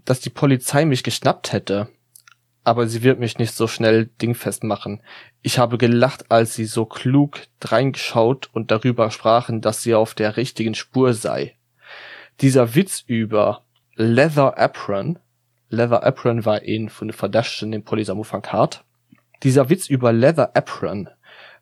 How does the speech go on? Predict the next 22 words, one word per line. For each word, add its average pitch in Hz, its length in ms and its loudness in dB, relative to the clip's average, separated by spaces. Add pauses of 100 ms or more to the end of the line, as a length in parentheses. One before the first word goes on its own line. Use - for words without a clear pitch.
(180)
bescherte 135 580 2
mir 120 380 2
richt-, - 340 -2 (280)
richtige 123 420 0
Lachkrämpfe. 110 880 -2 (420)
Ich - 200 -6
bin 135 120 0
auf 123 260 2
Huren 156 260 6
spezialisiert 117 840 0
und 123 180 -6
werde 123 180 2
nicht - 280 -4
aufhören, 127 520 0
sie 117 220 -6
aufzuschlitzen, 117 920 -2
bis 120 200 -8
die, - 240 -8 (160)
bis 147 220 0
die 120 160 0
Handfesseln 117 640 0
zuschnappen. 107 800 -4